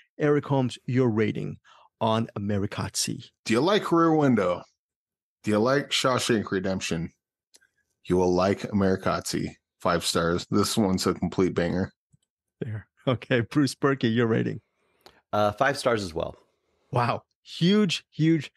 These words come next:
Speaker 1: praise for Amerikatsi. Again, Michael A. Gorgian is the writer, director, and a-, lead actor. A lot of people say whenever someone does that, it seems like a vanity project.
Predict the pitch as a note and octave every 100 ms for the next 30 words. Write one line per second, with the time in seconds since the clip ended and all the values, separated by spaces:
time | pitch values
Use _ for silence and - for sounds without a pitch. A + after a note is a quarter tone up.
0 | - - _ _ _ - - F3+ E3 C3+
1 | A#2 C3 A#2 A#2 A#2 B2+ B2 - A2+ A2+
2 | A2+ A2+ A2+ A2 A#2 A2 A2+ A2 G#2 G#2+
3 | G2 G2+ G#2 G#2 G#2+ G2+ G#2+ G#2+ - A2
4 | A2 - - G#2+ A2 A2 - - C#3+ E3
5 | C3+ B2+ - A2 C#3 F3+ F3 F3+ E3 -
6 | D#3+ D3+ - _ D3 F#3+ F#3 F#3+ F3+ E3
7 | F#3+ D3+ C#3+ C#3 - F3 D3+ C3+ B2+ D#3
8 | E3+ D3+ C3 A#2 A#2+ A#2